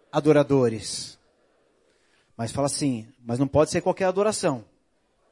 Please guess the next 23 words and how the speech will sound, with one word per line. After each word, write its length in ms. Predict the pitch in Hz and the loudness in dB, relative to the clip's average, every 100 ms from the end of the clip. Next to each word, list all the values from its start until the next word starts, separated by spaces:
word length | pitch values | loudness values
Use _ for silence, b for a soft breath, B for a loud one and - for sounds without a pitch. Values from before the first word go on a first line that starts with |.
| _ _ _ _ _ _ _ _ _ _ _ _ _ _ _ | _ _ _ _ _ _ _ _ _ _ _ _ _ _ _
Ela 80 | 113 | -10
tem 120 | 135 | -8
que 60 | - | -6
ser 60 | 131 | -4
uma 80 | |
adoração 380 | 131 131 117 139 | 0 -2 -2 -4
em 60 | 131 | -4
espírito 460 | - - 147 147 | -4 -2 -2 -2
e 20 | 151 | -6
em 40 | |
verdade." 760 | 151 120 104 98 92 - - _ _ _ _ _ _ _ _ _ _ _ _ _ _ _ _ _ _ _ _ _ | -4 -6 -10 -12 -14 -16 -18 _ _ _ _ _ _ _ _ _ _ _ _ _ _ _ _ _ _ _ _ _
Você 120 | - | -12
tá 120 | - | -8
disposto 540 | 165 120 - 180 170 160 | -6 -8 -2 0 0 -2
a 240 | 139 110 _ _ _ _ _ _ _ _ _ _ _ - | -6 -8 _ _ _ _ _ _ _ _ _ _ _ -12
encerrar 300 | 147 156 156 | -6 0 0
o 60 | 139 | 2
culto 360 | 165 147 151 | 2 2 0
hoje 160 | 151 - | -2 -2
fazendo 280 | 147 143 139 | -6 -4 -4
um 40 | |
pouco 280 | 151 151 143 | -2 -2 -2
disso? 640 | 139 220 - - - | -4 -4 -6 -10 -14